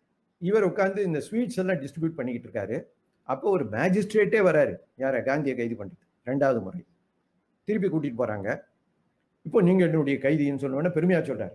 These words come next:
"ஆ, முதல்ல police officer தான் வந்தா, இப்ப மேஜிஸ்ட்ரேட்டே என்ன கல்யாணம், இதுக்கு என்ன வந்து கைது பண்ற வந்திருக்காங்களா? ஆச்சரியம்" அப்படிங்கிறார். அடுத்தது ஸ்டாண்டர்ட் டன்ல இருந்து Grey லிங்க் ஸ்டார்ட் Tickworth அப்படிங்கிற மூன்றாவது பகுதி. அப்போ திருப்பி இத-, ஒவ்வொரு தடவையும் அந்த கோர்ட்ல போய்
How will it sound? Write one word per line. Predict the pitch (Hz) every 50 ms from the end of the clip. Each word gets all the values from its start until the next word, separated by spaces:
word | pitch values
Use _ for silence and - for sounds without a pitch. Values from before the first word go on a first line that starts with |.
| _ _ -
"ஆ, | 135 160 165 160 165 160 - -
முதல்ல | 135 147 170 175
police | 170 170 156 170 170 147 135
officer | 127 143 156 170 170 - 175 160
தான் | 180 190 180 175
வந்தா, | 202
இப்ப | 240 240 - 156
மேஜிஸ்ட்ரேட்டே | 123 127 147 196 202 208 233 - 233 226 240 240 233 240 240 240
என்ன | 233 190 180
கல்யாணம், | 160 156 160 170 165 165 156 139
இதுக்கு | 151 160 175 160 - - - _ _ _
என்ன | - 160 160 160
வந்து | 151 160 160 160
கைது | 165 175 190 180 165
பண்ற | 160 151 143 139 123 131
வந்திருக்காங்களா? | 135 147 - - 120 110 110 135 190 208 247 185 - _
ஆச்சரியம்" | - 117 135 131 - 131 120 117 104 92 95
அப்படிங்கிறார். | 104 98 98 170 175 - _ _ _ _ _ _ _ _ _ _ _
அடுத்தது | - 139 170 196 - - 185 151 147 120 - -
ஸ்டாண்டர்ட் | 147 156 180 202 214 208 214 - - -
டன்ல | 196 175
இருந்து | 160 147 147 151 160 185 151
Grey | 127 143 185 214 214
லிங்க் | 202 170 175 180
ஸ்டார்ட் | 180 180 - - 151 165 143 - - - _ _ _ _ _
Tickworth | - 202 - - - 156 147 - - - _ _
அப்படிங்கிற | - 131 123 151 156 156 147
மூன்றாவது | 127 139 165 170 165 160 151 135 120
பகுதி. | 113 117 110 107 104 - _ _ _ _ _ _
அப்போ | - 170 170 208
திருப்பி | - 190 196 202 196 208
இத-, | 180 180 185 -
ஒவ்வொரு | 151 147 160 180 190 185
தடவையும் | 175 185 202 208 233 233
அந்த | 226 185 170
கோர்ட்ல | - 180 196 196 - 185 156
போய் | 185 185 185 185 180 165 -